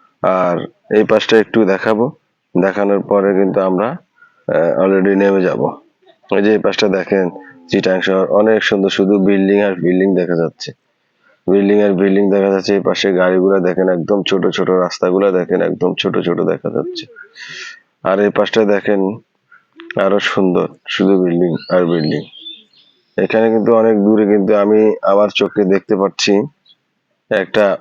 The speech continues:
ওভার ব্রিজ। তো আমি একটু দেখি, দেখি জুম করে আপনাদেরকে, আহ, দেখাতে পারি কিনা ওভার ব্রিজটা।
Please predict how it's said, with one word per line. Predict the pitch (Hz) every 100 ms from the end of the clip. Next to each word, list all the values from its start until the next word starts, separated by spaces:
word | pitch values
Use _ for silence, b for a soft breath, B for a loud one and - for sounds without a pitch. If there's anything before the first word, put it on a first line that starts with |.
| -
ওভার | 98 101 98
ব্রিজ। | 87 90 82 - - -
তো | 95 92 87 - -
আমি | 101
একটু | - 104 95
দেখি, | 95 - 87
দেখি | 95 - 95 92 90
জুম | 95 92
করে | 101 98
আপনাদেরকে, | 90 90 90 82 90
আহ, | - _ _ _ _ - 92
দেখাতে | 87 92 98 92 92
পারি | 76 92 92 85
কিনা | 92 90
ওভার | 85 85 80
ব্রিজটা। | 82 78 -